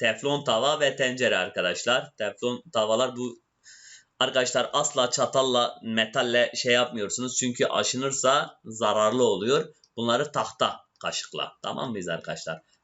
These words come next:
Tahta kaşıkla yemeklerini karıştırın. Pet şişeler, polimerler, orlun iplikler, naylon poşetler. Bunlar hepsi nedir? Polimer maddeye örnektir. Şimdi gel gelelim organik kimyaya arkadaşlar.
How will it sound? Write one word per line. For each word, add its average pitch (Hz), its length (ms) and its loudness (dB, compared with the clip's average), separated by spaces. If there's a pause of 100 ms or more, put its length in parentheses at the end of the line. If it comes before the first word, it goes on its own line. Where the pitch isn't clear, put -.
(120)
Tahta 117 360 -2
kaşıkla 104 360 0
yemeklerini 92 520 0
karıştırın. 117 540 -2 (340)
Pet 139 220 0
şişeler, 123 520 0
polimerler, 117 680 0 (120)
orlun 127 520 2
iplikler, 113 720 -2 (300)
naylon 123 560 0
poşetler. 107 720 0 (240)
Bunlar 135 380 0
hepsi 131 280 -2
nedir? 165 420 0
Polimer 127 500 0
maddeye 104 800 2 (320)
örnektir. 101 640 0 (1400)
Şimdi 180 400 0
gel 165 260 2
gelelim 156 480 2
organik 135 560 2
kimyaya 90 500 -4
arkadaşlar. 85 640 -4